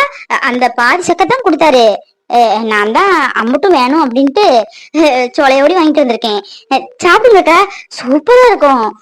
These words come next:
நான் ஏற்கனவே இவர்கிட்ட ஒருக்க வாங்கியிருக்கேன், அப்பா தேனாட்டம் இருந்துச்சு. இதுவும் சூப்பரா இருக்குங்கக்கா, சாப்பிட்டு பாருங்க. புள்ளி பொண்ணி, ஒரு வார்த்தை சொல்லியிருக்க கூடாதா? என்கிட்ட கொஞ்சம் நிறைய பழைய புடவை இருந்து, அதையும் போட்டிருக்கலாமே. அஹ், புடவை வாங்க வரல?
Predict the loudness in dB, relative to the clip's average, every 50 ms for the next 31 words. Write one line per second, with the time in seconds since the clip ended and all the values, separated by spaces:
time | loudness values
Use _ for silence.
0 | _ _ _ -4 -2 0 0 0 0 0 0 0 0 2 2 2 0 -2 -2 -2
1 | -2 -2 -2 -2 0 2 2 2 2 0 0 -2 -2 0 0 0 0 -2 -6 -14
2 | -20 -18 -10 -8 -8 -8 -6 -4 -4 -4 -4 -4 -6 -8 _ -2 -2 0 0 0
3 | 0 0 0 2 2 2 2 2 2 2 2 2 2 2 0 0 -2 -4 -4 -4
4 | -6 -10 -20 -14 _ -6 -6 -4 -2 -2 -2 -2 -2 -2 -2 0 0 2 2 2
5 | 2 0 0 -2 0 0 0 -2 -4 -6 -14 -12 -6 -2 0 0 0 0 0 2
6 | 2 2 2 0 -2 -4 -6 -10 _ _ _ _ _ _ _ _ 0 2 4 4
7 | 4 4 4 2 2 2 2 0 0 0 0 -2 -4 _ _ _ _ _ -8 -4
8 | -2 -2 0 0 0 0 0 0 2 2 2 0 0 0 0 0 2 2 4 4
9 | 2 2 0 -2 -2 -4 -4 -2 -2 -2 -2 -2 -2 0 0 0 0 0 0 0
10 | 0 2 0 0 0 -2 -2 0 2 2 0 0 0 0 0 0 0 0 -2 _
11 | -20 -18 _ -8 -6 -4 -2 0 0 0 2 2 2 0 0 -2 -2 0 0 0
12 | 0 0 -2 -2 -2 -4 -6 -8 -12 -20 _ _ -4 -4 -4 -6 -6 -4 0 0
13 | 2 2 2 2 2 2 4 4 4 2 2 2 2 2